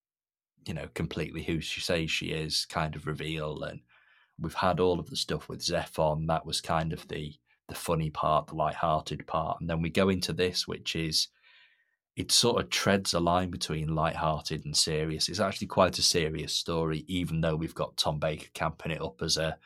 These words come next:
a Blofeld-style villain and so on. Um, yeah, it's, its placing in the series, I think, is its, its sort of biggest disadvantage, and I think that perhaps it's,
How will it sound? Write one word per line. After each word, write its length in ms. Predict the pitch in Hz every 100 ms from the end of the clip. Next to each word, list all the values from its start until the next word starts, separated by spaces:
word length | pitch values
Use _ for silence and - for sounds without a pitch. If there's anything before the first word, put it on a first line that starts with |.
| - - _ _
a 40 | -
Blofeld-style 880 | 80 76 - 76 76 - 78 73 73
villain 360 | 78 80 78
and 140 | 76 76
so 300 | - 73 76
on. 160 | 76 76 _ _ _ _ _ _ _ -
Um, 480 | 87 85 82 85 - _ _ _ _ _ _ _ _ _ _ _
yeah, 260 | 107 104 85
it's, 420 | 95 95 - - - - - _ -
its 220 | 107 -
placing 680 | - - 107 107 - 104 90
in 160 | 85
the 80 | 76
series, 560 | - 78 80 80 80 -
I 100 | 82
think, 360 | - 78 73
is 160 | 80 76
its, 380 | 73 - - -
its 200 | 85 -
sort 160 | - -
of 140 | -
biggest 360 | 87 78 87 -
disadvantage, 880 | 80 - 73 82 80 76 85 76
and 80 | -
I 60 | -
think 280 | - 82 85
that 160 | -
perhaps 460 | 85 78 - - -
it's, 320 | 78 - -